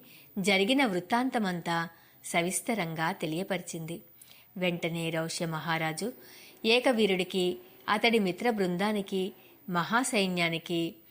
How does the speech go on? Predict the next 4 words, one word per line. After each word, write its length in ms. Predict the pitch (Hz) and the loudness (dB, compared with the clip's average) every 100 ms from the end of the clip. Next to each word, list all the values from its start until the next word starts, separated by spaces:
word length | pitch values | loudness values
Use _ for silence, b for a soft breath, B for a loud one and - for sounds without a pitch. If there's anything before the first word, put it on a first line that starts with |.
| B B B B B B B B | B B B B B B B B
అతిథి 380 | 185 185 233 247 | -4 0 0 2
మర్యాదలు 680 | 208 165 175 202 190 165 180 | 2 2 2 2 2 0 0
జరిపించాడు. 760 | 185 160 160 190 190 165 170 - - b b b 190 | 0 -2 -2 -6 -4 -4 -4 -8 -16 b b b 0
రాకుమారుణ్ణి 840 | 180 175 190 180 170 170 170 240 | 0 2 0 0 2 0 -2 -4